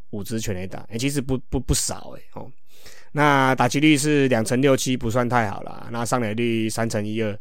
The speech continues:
那长打率点三九九，那O P S是点七零五吼。那整体成绩其实跟上一位任志伟其实是有一点点类似的，一样。那也是因为他一百零五公斤啊，所以也又被我抓进来啦。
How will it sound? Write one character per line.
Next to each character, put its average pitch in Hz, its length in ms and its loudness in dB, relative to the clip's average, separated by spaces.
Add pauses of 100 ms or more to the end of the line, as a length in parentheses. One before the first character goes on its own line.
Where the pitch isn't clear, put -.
(120)
那 - 60 -8
长 117 140 0
打 113 120 2
率 120 220 4
点 110 160 0
三 113 200 0
九 110 160 -2
九， 95 240 -8
那 113 120 -2
O 123 60 2
P 117 180 2
S 107 140 -4
是 110 480 -2
点 95 220 -4
七 127 220 2
零 113 220 2
五 92 120 -4
吼。 101 200 -12
那 120 80 2
整 135 160 2
体 139 120 4
成 117 120 2
绩 127 120 4
其 123 100 -2
实 113 160 -2
跟 120 480 0
上 117 200 2
一 104 100 0
位 110 320 0
任 107 200 -4
志 127 160 -2
伟 107 120 0
其 110 80 -6
实 117 100 -2
是 139 140 0
有 123 160 6
一 - 20 6
点 131 180 4
点 104 300 0
类 117 160 4
似 107 220 -4
的， 90 180 -10
一 98 80 -8
样。 104 160 -4 (460)
那 143 120 4
也 131 100 6
是 139 200 4
因 139 140 4
为 143 200 8
他 131 160 6
一 131 140 -2
百 - 160 4
零 123 180 2
五 107 60 -2
公 113 260 0
斤 110 220 -4
啊， 101 100 -6
所 123 180 2
以 120 120 2
也 107 160 0
又 143 160 6
被 147 160 8
我 123 100 6
抓 135 200 6
进 139 180 2
来 107 180 -2
啦。 110 160 -6